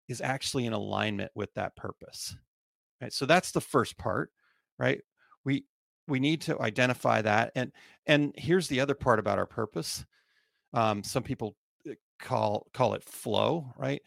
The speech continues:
When you're actually working towards your purpose, you're in flow, right? You, it, it just, it, it happens because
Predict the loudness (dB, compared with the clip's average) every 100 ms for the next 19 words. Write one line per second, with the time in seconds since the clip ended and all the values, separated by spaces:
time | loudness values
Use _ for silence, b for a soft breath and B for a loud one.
0 | b b -2 0 2 4 2 0 -4 0
1 | -2 -2 -6 -4 -4 -6 -8 -6 -4 -2
2 | -4 -4 -8 -14 _ _ _ _ _ -2
3 | 0 0 -2 -4 -8 -10 -10 -14 _ _
4 | _ _ _ -6 -4 -4 -2 -2 -2 -4
5 | -8 -4 -4 -2 -4 -6 -12 _ _ _
6 | -20 -20 _ _ _ -10 -10 -4 -4 0
7 | 0 0 2 0 -2 -6 0 2 2